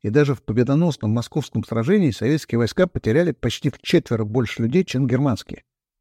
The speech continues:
Выступая в Ставке пятого января сорок второго года, Сталин сказал:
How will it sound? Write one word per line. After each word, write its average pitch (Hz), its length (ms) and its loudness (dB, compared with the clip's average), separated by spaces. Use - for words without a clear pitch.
Выступая 131 460 2
в - 60 -2
Ставке - 400 0
пятого 156 380 0
января 131 280 2
сорок - 300 -2
второго 127 300 -2
года, 214 200 2
Сталин 156 320 0
сказал: 120 480 -4